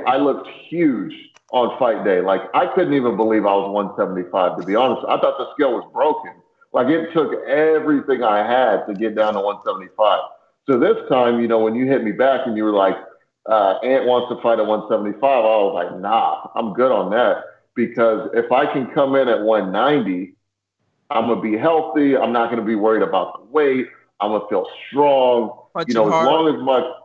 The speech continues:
Speaker 1: yeah, I mean, I can throw bombs. As long as my cardio, as long as I'm in conditioning, I'm good. The weight, you know, the weight's just gonna translate to power for me.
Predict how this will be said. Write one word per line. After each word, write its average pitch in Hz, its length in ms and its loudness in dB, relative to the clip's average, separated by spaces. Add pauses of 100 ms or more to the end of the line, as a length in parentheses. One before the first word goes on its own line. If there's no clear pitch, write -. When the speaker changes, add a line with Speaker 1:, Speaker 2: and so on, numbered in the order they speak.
(140)
Speaker 1:
yeah, 139 420 2
I 117 80 0
mean, 123 260 2 (120)
I 135 160 2
can - 200 -2
throw 101 280 0
bombs. 127 600 0 (100)
As 104 80 -18
long 156 300 0
as 127 200 -4
my 117 200 -2 (100)
cardio, 123 540 2
as - 40 -14 (340)
long 139 200 2
as 120 60 -2
I'm 113 160 -2 (200)
in 113 140 -6
conditioning, 110 720 -2
I'm 147 180 -4
good. - 320 0 (380)
The 113 60 0
weight, 156 560 0
you 113 120 -2
know, 92 260 2
the 98 60 -2
weight's 147 320 0
just 120 160 -8
gonna 110 160 -4
translate 107 440 -2
to - 80 -4
power 95 440 0
for 95 100 -8
me. 98 240 -4